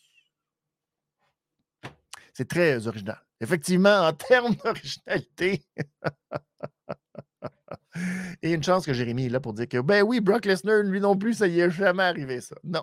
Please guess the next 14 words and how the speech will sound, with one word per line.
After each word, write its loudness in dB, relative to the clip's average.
jamais, 0
jamais, -2
jamais, -6
jamais, -12
jamais. -20
C'est 4
vrai 4
qu'on 0
parle 4
de -2
gimmick -4
et, -6
euh, -10
d'histoire -2